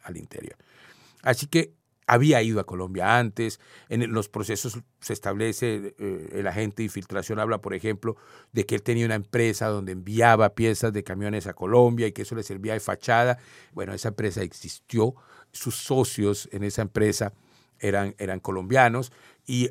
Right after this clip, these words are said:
efectivamente que ellos hayan o no tenido que ver, no estamos acusando a nadie en, en el asunto, él decía utilizar esa empresa para poder ir a Colombia sin que nadie sospechara en qué estaba, según el, los procesos. Y había ido a Colombia antes.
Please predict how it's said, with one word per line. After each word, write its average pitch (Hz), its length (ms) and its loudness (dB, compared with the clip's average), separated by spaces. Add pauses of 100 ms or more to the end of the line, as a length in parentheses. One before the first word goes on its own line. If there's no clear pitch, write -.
efectivamente 117 1040 -2
que 110 120 0
ellos 120 220 0
hayan 120 280 2
o 92 60 -4
no 110 220 -2
tenido 98 340 -6
que 104 120 -4
ver, 104 140 0
no 101 40 -6
estamos 92 300 -8
acusando 92 440 -10
a 104 40 -4
nadie 107 500 0
en, 87 140 -10
en 90 140 -10
el 87 100 -4
asunto, 151 400 -2 (120)
él 139 300 6
decía 113 420 -2
utilizar 98 400 -6
esa 98 140 -6
empresa 101 340 -6
para 92 180 -6
poder 95 240 -8
ir 98 100 -4
a 95 40 -4
Colombia 95 400 -8
sin 90 140 -12
que 92 100 -16
nadie 95 300 -10
sospechara 90 640 -8 (280)
en 95 160 -6
qué - 160 -8
estaba, 85 400 -8
según 90 320 -8
el, 87 260 -12
los 90 220 -10
procesos. 85 580 -12 (580)
Y 139 140 8
había 240 240 10
ido 294 220 8
a - 40 4
Colombia 87 420 -4
antes. 82 340 -14